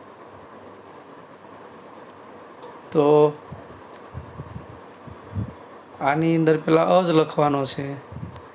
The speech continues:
અને પછી અ ઉપરથી આપણે આ લખવાનો છે. બરાબર,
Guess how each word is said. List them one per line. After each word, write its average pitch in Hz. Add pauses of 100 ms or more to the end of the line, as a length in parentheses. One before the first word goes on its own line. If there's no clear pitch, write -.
(400)
અને 135 (140)
પછી 160 (840)
અ 160
ઉપરથી 156
આપણે 143 (1700)
આ 151
લખવાનો 117
છે. - (1700)
બરાબર, 143